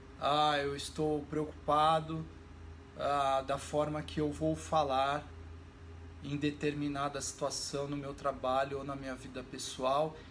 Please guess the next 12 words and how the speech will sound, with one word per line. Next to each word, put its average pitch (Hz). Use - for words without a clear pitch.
e 147
isso 165
tá 151
me 147
deixando 147
com 147
a, 135
com 151
um 151
nó 151
na 170
garganta." 131